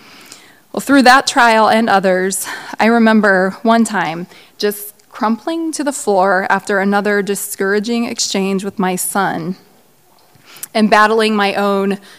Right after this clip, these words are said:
mental fog because of sleep deprivation and whatever else was going on. I just crumpled to the floor and I cried out to the Lord, like, "What am I supposed to do? Help me." And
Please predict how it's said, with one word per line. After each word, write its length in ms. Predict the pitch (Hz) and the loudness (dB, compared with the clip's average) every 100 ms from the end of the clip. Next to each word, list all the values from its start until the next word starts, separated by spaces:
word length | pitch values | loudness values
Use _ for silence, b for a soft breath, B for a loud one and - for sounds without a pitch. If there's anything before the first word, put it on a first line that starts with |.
| B B - - | B B -12 -2
mental 380 | 214 220 202 | 0 0 -2
fog 580 | 180 - 196 175 175 196 220 B | -4 -2 0 2 0 -2 -10 B
because 260 | 196 196 185 | -10 -8 -8
of 120 | 175 | -8
sleep 300 | - 220 202 | -6 -6 -4
deprivation 800 | 202 196 196 185 185 - 190 180 | -4 -2 -4 -4 -6 -6 -6 -6
and 360 | 170 170 - 196 | -8 -10 -8 -4
whatever 380 | 185 180 180 | 0 0 2
else 220 | 185 180 185 | 2 2 -4
was 100 | 170 | -6
going 320 | 185 180 175 | -4 -2 -2
on. 260 | 190 190 190 B | -2 -2 -4 B
I 80 | - | -4
just 220 | 320 - | -2 -6
crumpled 380 | - 330 339 339 | 0 0 2 0
to 80 | 311 | -2
the 80 | - | -8
floor 520 | - - 381 208 170 | -10 -2 2 2 2
and 120 | 185 | 2
I 300 | 190 202 190 - - - | 0 0 -4 -12 -20 -20
cried 320 | - 233 269 | -2 0 0
out 180 | 277 254 | -2 -2
to 100 | 262 | -6
the 100 | 277 | -2
Lord, 340 | 320 381 262 | 0 2 2
like, 160 | 185 233 | 0 0
"What 200 | 392 466 | 2 2
am 160 | - 339 | 2 4
I 80 | |
supposed 460 | 302 - 339 339 - | 2 2 0 0 -2
to 80 | 214 | -4
do? 720 | 185 - 285 320 330 220 - B B B B _ | -4 -8 -4 -2 0 -2 -2 B B B B _
Help 360 | - - - - | -18 -8 -6 -4
me." 360 | 285 240 220 - _ - _ _ _ _ _ _ _ _ _ - - B 494 453 B B _ _ | -4 -4 -6 -12 _ -20 _ _ _ _ _ _ _ _ _ -20 -20 B -20 -20 B B _ _
And 400 | 233 247 254 254 | -8 -4 -4 -4